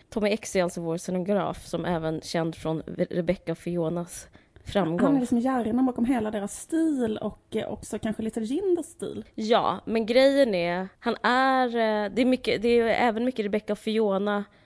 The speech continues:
Speaker 1: eh, som är hjärnan bakom deras stil.
Speaker 2: Okej.
Speaker 1: Och jag säger inte det för att sätta dit dig som en ofeministisk person, men, men det var han som sa det här till mig.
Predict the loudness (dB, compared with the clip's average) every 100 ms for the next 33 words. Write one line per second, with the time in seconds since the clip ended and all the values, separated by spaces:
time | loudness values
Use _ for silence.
0 | _ _ -20 _ _ -4 -2 -2 0 2
1 | 2 2 0 0 -4 -6 -4 -4 -6 -8
2 | -8 -8 -10 -8 -8 -4 -2 2 4 4
3 | 2 2 -2 -2 0 2 2 2 4 4
4 | 2 -2 0 0 -2 -4 -4 -6 -8 -10
5 | -6 -2 -2 -2 0 2 2 2 2 2
6 | 2 -2 -8 -16 -2 0 2 0 -2 -4
7 | -4 -4 -4 -4 -4 -10